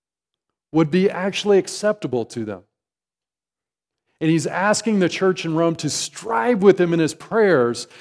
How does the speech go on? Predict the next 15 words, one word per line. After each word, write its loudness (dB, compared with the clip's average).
that 6
this 6
gift 4
that -2
he's 0
bringing, 2
risking -2
life 0
and -2
limb, 0
would -2
be -2
acceptable -2
to 0
them. -6